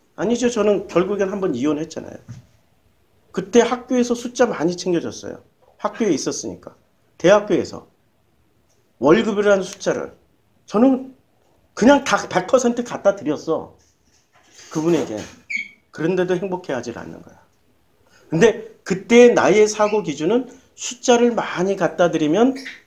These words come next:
행복하게 살 줄 알았다고. 숫자가 곧 행복인 줄 알았어. 근데 결론은 아니야. 성경도 아니라고 얘기해. 숫자를 많이 챙기는 게 행복이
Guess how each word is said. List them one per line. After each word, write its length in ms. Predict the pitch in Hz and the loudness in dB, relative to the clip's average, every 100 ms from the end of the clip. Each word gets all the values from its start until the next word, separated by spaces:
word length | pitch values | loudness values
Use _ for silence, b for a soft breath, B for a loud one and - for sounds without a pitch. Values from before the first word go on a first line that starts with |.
| - | -6
행복하게 800 | 226 233 226 233 233 202 190 208 | -2 0 2 2 0 -2 0 0
살 240 | 208 190 | -2 -6
줄 160 | 185 160 | -2 -2
알았다고. 520 | 117 110 - - - | -2 -6 -10 -14 -16
숫자가 580 | - 214 - 240 233 233 | -16 -16 -4 -2 0 -2
곧 200 | 190 - | -6 -6
행복인 300 | 202 190 170 | -4 -4 -4
줄 120 | 127 | -6
알았어. 400 | 92 82 - - _ _ _ - | -8 -10 -14 -18 _ _ _ -4
근데 340 | 175 185 220 | 0 2 2
결론은 540 | 214 160 196 202 269 269 B B B | 2 2 4 4 4 2 B B B
아니야. 520 | - 165 247 226 - | 0 6 6 6 2
성경도 600 | - 269 269 269 262 208 - | 0 2 4 4 4 0 -2
아니라고 540 | - 247 294 269 202 | 2 4 4 2 2
얘기해. 360 | 147 110 82 - _ _ _ _ _ _ _ | -4 -6 -12 -14 _ _ _ _ _ _ _
숫자를 540 | - 320 320 294 294 | -4 -4 2 2 4
많이 340 | 285 - 254 294 | 0 0 0 0
챙기는 380 | 285 269 262 | -2 0 0
게 140 | 262 247 | -2 -2
행복이 340 | 269 254 254 | -2 -2 -4